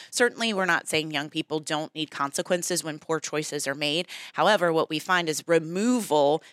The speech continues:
doesn't change behavior when they re-enter.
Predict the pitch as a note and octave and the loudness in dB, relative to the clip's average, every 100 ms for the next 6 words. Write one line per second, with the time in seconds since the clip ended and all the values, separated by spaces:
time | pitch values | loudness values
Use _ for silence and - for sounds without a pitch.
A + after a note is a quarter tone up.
0 | - F3 E3+ D3+ E3+ - - E3 D#3+ D#3 | -2 2 4 2 -2 -2 -2 0 -2 -4
1 | - C#3 D#3+ C#3 D3+ C#3+ C#3 C#3+ C#3+ C3+ | -4 -2 0 0 0 -4 -2 -2 -2 -4
2 | - C#3 - C3 C3+ - - | -4 -6 -6 -8 -4 -4 -4